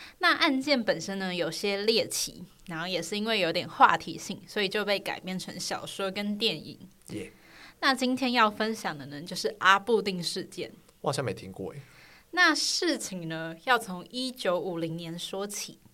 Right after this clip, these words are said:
Speaker 1: 在五月十八日这天，就发生了一起惊动社会的案件。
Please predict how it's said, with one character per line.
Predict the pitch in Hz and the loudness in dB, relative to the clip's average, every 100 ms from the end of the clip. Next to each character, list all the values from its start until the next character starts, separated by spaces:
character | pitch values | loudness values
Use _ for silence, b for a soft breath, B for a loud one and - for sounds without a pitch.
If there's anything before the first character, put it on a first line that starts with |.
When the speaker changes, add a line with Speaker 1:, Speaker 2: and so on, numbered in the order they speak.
| _ b b b b | _ b b b b
Speaker 1:
在 | - 240 214 - | 0 2 2 0
五 | 190 160 | -6 0
月 | 233 226 | 4 4
十 | - | 0
八 | 185 190 220 | 4 6 6
日 | 202 | 2
这 | 196 | -4
天， | 196 175 165 | -6 -8 -10
就 | - 208 | -8 -6
发 | 202 196 190 | 2 4 4
生 | 196 | 0
了 | 185 - | -6 -6
一 | 277 | -6
起 | 269 - - _ - | -4 -8 -14 _ -6
惊 | 247 233 | -4 0
动 | 240 220 190 | 2 2 2
社 | - 220 180 | 0 2 2
会 | 185 165 | 2 -2
的 | - | -2
案 | 160 - | -4 -6
件。 | - - | -10 -12